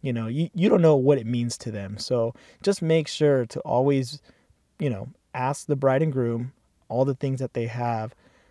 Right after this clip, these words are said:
all the details that they brought and they want photographed. Now, one of the things that we do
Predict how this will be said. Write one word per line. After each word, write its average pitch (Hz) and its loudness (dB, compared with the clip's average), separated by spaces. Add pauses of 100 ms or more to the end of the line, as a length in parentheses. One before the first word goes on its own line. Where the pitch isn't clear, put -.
(180)
all 120 -4
the 123 -4
details 123 -4
that 113 -8
they 110 -6
brought 107 -8 (120)
and 120 -10
they 110 -6
want 104 -10
photographed. - -14 (200)
Now, 143 2
one 190 6
of 214 6
the 202 4
things 165 4
that 143 6
we 131 0
do 131 4